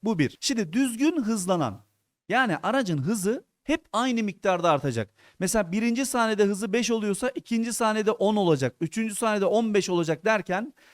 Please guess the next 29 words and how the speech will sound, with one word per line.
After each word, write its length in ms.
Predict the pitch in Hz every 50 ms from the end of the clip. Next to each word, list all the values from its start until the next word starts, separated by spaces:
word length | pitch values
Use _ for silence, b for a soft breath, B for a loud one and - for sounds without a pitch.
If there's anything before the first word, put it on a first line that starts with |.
| b b
nasıl 400 | b 226 285 294 - 262 233 220
bir 100 | 208 214
grafik 420 | 185 170 190 196 190 160 180 170 175
ortaya 340 | 175 170 156 - 170 160 151
çıkıyor? 340 | - - - 220 240 233 -
İşte 340 | - 214 - - - 180 170
böyle 260 | 220 214 185 160 143
bir 80 | 147 139
grafik 440 | 135 190 196 170 139 139 139 - 190
ortaya 320 | 185 160 - 175 190 185
çıkıyor. 300 | 190 - - - 107 - _ b b -
Eğer 260 | 156 190 226 262 - - -
eksi 340 | 190 190 - - - 320 311
yönde 340 | 302 285 254 233 226 196
düzgün 300 | 196 226 190 180 214 240
hızlanıyorsa 540 | 226 214 175 180 208 196 196 180 175 - 240
o 140 | - - 220
zaman 260 | 185 202 185 175 170
da 120 | 165 156 175
böyle 260 | 214 208 185 165 143
bir 120 | 147 143
grafik 300 | 180 196 170 - 175 -
ortaya 300 | 190 180 160 - 175 175
çıkıyor. 320 | - - - 160 139 107 b b b b b b
Şimdi 260 | - 254 233 254 202
bir 200 | 240 254 220 202
not 200 | 226 254 247 -
almanı 360 | - 196 196 190 180 180 175 165
istiyorum. 600 | - - - 156 143 135 135 151 185 226 -